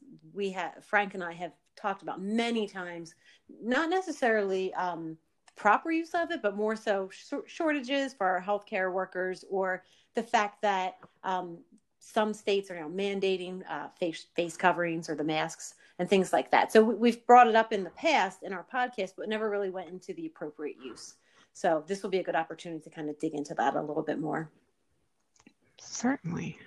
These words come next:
Speaker 1: Yeah. So to start, why don't we talk about, um, masks,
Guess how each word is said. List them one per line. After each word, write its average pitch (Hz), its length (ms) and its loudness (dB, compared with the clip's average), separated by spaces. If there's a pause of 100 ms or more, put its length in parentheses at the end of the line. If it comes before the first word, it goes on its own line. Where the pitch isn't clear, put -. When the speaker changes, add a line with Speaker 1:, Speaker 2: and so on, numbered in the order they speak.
(520)
Speaker 1:
Yeah. 269 260 0
So 247 640 4
to - 100 -4
start, 170 720 4
why 247 160 2
don't 440 200 -2
we 349 140 -2
talk 220 320 -2
about, 180 560 -2
um, 165 400 -8 (720)
masks, - 720 -6